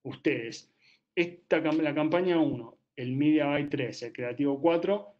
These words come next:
están gastando veintinueve mil doscientos, les arroja ciento once mil impresiones,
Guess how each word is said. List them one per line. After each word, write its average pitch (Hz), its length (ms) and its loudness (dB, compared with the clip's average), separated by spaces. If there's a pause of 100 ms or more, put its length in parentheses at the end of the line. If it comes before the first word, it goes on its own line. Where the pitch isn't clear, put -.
(400)
están 139 280 -6
gastando 131 480 -6
veintinueve 127 880 -2
mil 151 280 4
doscientos, 208 920 0 (400)
les 127 220 -10
arroja 135 500 -2
ciento 156 340 -2
once 156 160 0
mil 170 140 2
impresiones, 226 680 -2